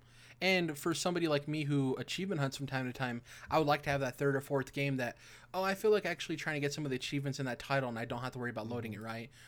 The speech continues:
Speaker 1: So maybe we
Speaker 2: Yeah.
Speaker 1: aren't going through, like you said, four to five games at a time, but it's cool to have some on the back burner that are already loaded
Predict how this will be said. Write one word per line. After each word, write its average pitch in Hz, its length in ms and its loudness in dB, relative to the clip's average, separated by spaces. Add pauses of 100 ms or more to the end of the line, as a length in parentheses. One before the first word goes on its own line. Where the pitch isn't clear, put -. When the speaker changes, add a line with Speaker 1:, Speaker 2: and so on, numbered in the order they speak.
Speaker 1:
So - 140 -4
maybe 196 180 2
we 160 140 2
Speaker 2:
Yeah. 131 80 -2
Speaker 1:
aren't 175 260 2
going 123 240 -2
through, 117 360 -4
like 123 180 -8
you 123 60 -2
said, 117 320 -4 (640)
four 151 200 4
to 131 60 2
five 127 320 2
games 123 240 -4
at 113 80 -4
a 110 60 -8
time, 139 420 -4 (300)
but 143 100 0
it's 143 100 0
cool 180 140 -2
to 151 60 -2
have 147 160 0
some 139 360 -2
on 139 100 -2
the 123 60 -4
back 143 360 -2
burner 123 320 -4
that 120 120 -4
are 117 60 -2
already 120 160 -2
loaded 113 540 0